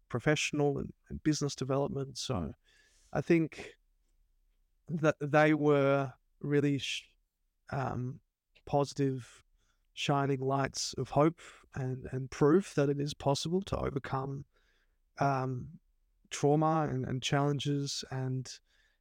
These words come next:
and thrive and, and, and still make, um, a, a dream a reality. So I think spending time around people like that really inspired me and gave me that sense of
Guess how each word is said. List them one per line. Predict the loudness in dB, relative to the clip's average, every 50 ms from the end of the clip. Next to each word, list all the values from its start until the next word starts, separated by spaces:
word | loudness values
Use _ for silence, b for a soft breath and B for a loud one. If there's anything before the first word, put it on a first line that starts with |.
| _ _ -8
and | -8 -6 -6
thrive | -6 -2 0 2 4 4 4 4 4 4
and, | 2 2 0 -2 -2
and, | -2 -4 -4 -6 -6 -6
and | -6 -6 -6
still | -6 -4 0 4 4 4 4 4 2
make, | 0 -2 -2 -2 -4 -6 -10 -20 -20 -20 -20 _ _ _ _ _ _ _ _ _ _ _ _ _ _ -4
um, | -2 0 0 0 -2 -2 -4 -6 -10 -16 _ _ _ _ _ _ _ _ _ _
a, | -4 -4 -2 -2 -2 -4 -6 -6 -4
a | -4 -4
dream | -4 -2 0 2 2 2 2 2 0 -2 -6 _ -8
a | -6 -4
reality. | -2 0 2 4 4 4 4 4 2 2 0 -2 _ b b b b b b b b b
So | 0 2 2
I | 2
think | 4 4 4 4 4 2 -4 -8
spending | -2 2 4 4 6 4 2
time | 2 2 2 2 4 2
around | 2 0 0 0 0
people | 0 2 0 2 2 0 0
like | 0 0 -2 -4 -4
that | -2 -2 -2 -2 -4 _ _ _
really | -2 0 0 2 0 0
inspired | -2 -2 -4 -2 2 4 4 6 6 4 2 2
me | 0 2 2 2
and | 2 0 -2 -4 -6 -10 _ b b b b b b b b 0
gave | 2 2 2 4
me | 2 2 0 0 -2 -6 _ _ _ -8
that | -4 -2 -2 -2
sense | -2 -2 -2 -2 -2 -2 -2
of | -2 -2